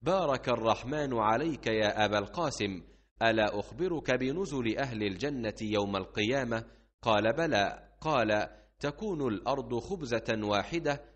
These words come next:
كما قال النبي صلى الله عليه وسلم."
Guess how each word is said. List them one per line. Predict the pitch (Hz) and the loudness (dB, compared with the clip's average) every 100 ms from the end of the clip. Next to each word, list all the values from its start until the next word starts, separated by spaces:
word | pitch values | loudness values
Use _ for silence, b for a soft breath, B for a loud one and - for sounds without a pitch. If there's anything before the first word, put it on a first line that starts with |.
| _ | _
كما | 127 113 107 | 0 2 2
قال | 92 151 156 120 | -2 -2 -2 0
النبي | 113 107 95 123 117 | 0 -2 -2 -4 -6
صلى | 110 113 110 | -4 -2 0
الله | 104 95 120 110 107 | 0 2 0 2 2
عليه | 104 104 104 95 | 4 2 -2 -2
وسلم." | 107 110 175 127 101 90 | -2 -2 -4 -2 -2 -2